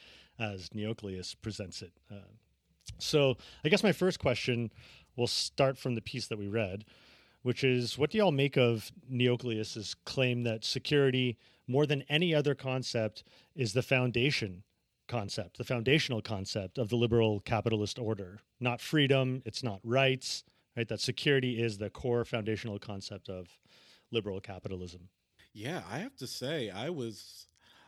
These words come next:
Speaker 2: I, I found this reading really surprising and, uh, informative. So, you know, I do know, obviously, you know, the, this type of podcast, you know, the various critiques of, of liberalism, but the idea that,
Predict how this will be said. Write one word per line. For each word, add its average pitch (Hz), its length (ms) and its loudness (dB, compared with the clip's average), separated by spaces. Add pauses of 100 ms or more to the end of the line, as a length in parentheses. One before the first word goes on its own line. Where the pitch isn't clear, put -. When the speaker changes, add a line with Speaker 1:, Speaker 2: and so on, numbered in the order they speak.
(280)
Speaker 2:
I, 135 220 2
I 135 120 0
found 220 300 -4
this 165 200 -10
reading 139 560 -6 (120)
really 120 640 -4
surprising 127 840 -8 (280)
and, 113 560 -6
uh, 104 280 -8 (100)
informative. 127 640 -6
So, 117 340 -2 (380)
you 143 140 2
know, 123 360 -2
I 143 120 4
do 156 260 2
know, 127 480 2
obviously, 107 920 -2
you 98 120 -4
know, 98 80 -6
the, 90 140 -14 (180)
this 98 160 -10
type 95 180 -8
of - 80 -18
podcast, 95 560 -6
you 104 80 -4
know, 92 60 -4
the 95 80 -6
various 95 380 -2
critiques - 520 -4
of, 98 240 -2
of 95 160 -6
liberalism, 98 800 -2 (400)
but 143 240 6
the 139 160 6
idea 135 800 4
that, 113 380 4